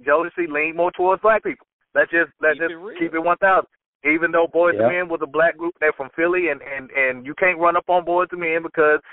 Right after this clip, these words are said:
Speaker 1: you know, they, they, you know, they will knock you out. Like, don't get it confused.
Speaker 2: <laughs> They will.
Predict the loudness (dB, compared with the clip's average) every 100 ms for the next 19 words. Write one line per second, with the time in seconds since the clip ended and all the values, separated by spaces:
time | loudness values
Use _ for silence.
0 | -20 -6 0 2 2 0 0 -2 -4 -6
1 | -12 -6 -2 0 -2 -2 0 4 2 0
2 | -2 0 0 -2 0 0 0 -2 0 -2
3 | -2 -4 -6 -8 -6 -2 0 4 4 4
4 | 0